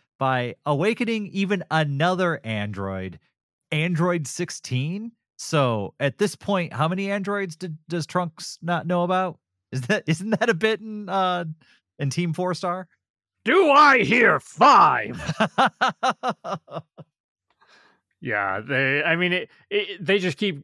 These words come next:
Speaker 2: racking up, right? Um, right now we've already got, I think, three androids that Trunks had not accounted for between nineteen, twenty, and sixteen. Uh, also,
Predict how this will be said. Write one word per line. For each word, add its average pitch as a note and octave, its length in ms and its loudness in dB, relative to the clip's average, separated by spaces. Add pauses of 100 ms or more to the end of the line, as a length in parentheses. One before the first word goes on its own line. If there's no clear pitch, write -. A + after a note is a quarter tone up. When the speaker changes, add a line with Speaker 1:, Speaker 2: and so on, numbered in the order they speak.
(140)
Speaker 2:
racking C3+ 560 -2
up, F#2 180 -6 (140)
right? G2+ 340 -6 (380)
Um, A2+ 440 -4
right D3+ 300 0
now F3 160 0
we've D#3 160 0
already D#3 300 2
got, C#3 300 0 (460)
I B2 100 -6
think, C3 200 -4
three C3+ 720 -2
androids D3+ 640 -2
that A#2+ 160 -4
Trunks B2+ 320 -6
had B2+ 180 -4
not A#2+ 400 -2
accounted A#2 540 -8
for B2 300 -4
between A2 560 -8
nineteen, A#2 560 -6
twenty, A2+ 680 -6
and F#2+ 460 -8
sixteen. B2+ 680 -6 (440)
Uh, A2 220 -2 (100)
also, A#2+ 640 0